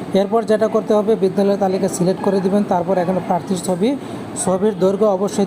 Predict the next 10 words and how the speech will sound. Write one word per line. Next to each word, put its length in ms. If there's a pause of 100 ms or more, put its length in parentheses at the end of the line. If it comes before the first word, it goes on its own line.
তিনশো 340
by 140
তিনশো 260
মেগাপিক্সেল 680 (380)
এবং 240
সাইজটা 460
হতে 140
হবে 180
একশো 400
কিলোবাইট। 380